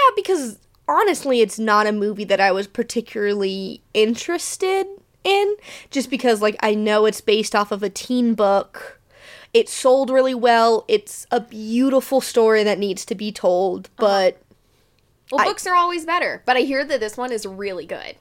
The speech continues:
Speaker 1: Yeah. So I was excited for the movie 'cause I was like, "Oh, this is definitely a story that needs to be told." It's meant for a younger audience, which I think a lot of these issues that are spoken about in the book are usually not things that are mentioned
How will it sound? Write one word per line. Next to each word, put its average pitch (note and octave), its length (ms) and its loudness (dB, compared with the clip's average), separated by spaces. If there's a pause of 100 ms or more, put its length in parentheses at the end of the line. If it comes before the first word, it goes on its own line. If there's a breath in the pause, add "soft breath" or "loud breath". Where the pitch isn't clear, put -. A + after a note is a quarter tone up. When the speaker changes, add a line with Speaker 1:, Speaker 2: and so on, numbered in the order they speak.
(120)
Speaker 1:
Yeah. A#3+ 300 0 (360 soft breath)
So B3+ 280 2
I A#3+ 120 6
was B3 160 2
excited A3 960 0 (1200)
for C4 300 4
the A#3 80 4
movie A3 280 0
'cause A3 140 -6
I G#3 60 4
was G3+ 100 2
like, G#3+ 140 0
"Oh, A3+ 100 4
this A3 180 2
is A3 120 -6
definitely G#3+ 320 0
a G3+ 40 -6
story G#3 220 -2
that F#3+ 160 0
needs G3+ 220 -6
to - 80 -10
be G#3+ 120 -4
told." G#3 480 2 (440 loud breath)
It's - 400 2
meant A3+ 440 -2
for G#3 720 0 (100)
a A3 80 2
younger G#3 480 0
audience, G3 520 2
which G#3 160 -2
I G#3 100 -2
think G#3 220 -6
a G#3 60 0
lot F#3+ 420 0
of G3 200 -6
these F#3+ 580 -12
issues G#3+ 320 0
that G3 180 -2
are F#3+ 60 0
spoken G3 420 -2
about F3+ 280 -2
in F#3+ 140 -4
the F3+ 80 -10
book F3+ 260 -2 (380 loud breath)
are A3 120 4
usually B3 460 0
not G3+ 340 0
things G#3 320 -2
that G3 160 0
are G3 80 0
mentioned G3 640 -4